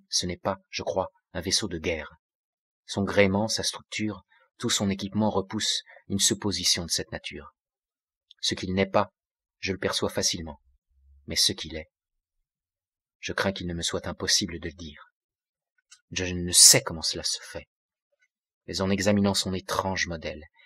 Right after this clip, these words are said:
et la singulière forme de ses épars, ses proportions colossales, cette prodigieuse collection de voiles, son avant sévèrement simple et son arrière d'un style suranné,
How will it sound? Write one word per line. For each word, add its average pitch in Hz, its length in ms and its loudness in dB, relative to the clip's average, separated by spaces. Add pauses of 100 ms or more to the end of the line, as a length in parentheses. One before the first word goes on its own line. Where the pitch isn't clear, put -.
(180)
et 92 60 -4
la 92 80 4
singulière 92 520 2
forme 90 340 2
de 82 120 -8
ses 82 260 -2
épars, 73 460 -8 (320)
ses - 160 0
proportions - 540 0
colossales, 80 600 -2 (280)
cette - 240 -2
prodigieuse 95 520 2
collection 95 520 2
de 82 80 -8
voiles, 80 420 -6 (280)
son 101 240 2
avant 90 360 4
sévèrement 90 480 0
simple - 480 0 (300)
et 95 60 0
son 98 180 4
arrière 90 420 0
d'un 87 160 -6
style - 380 0
suranné, 80 580 4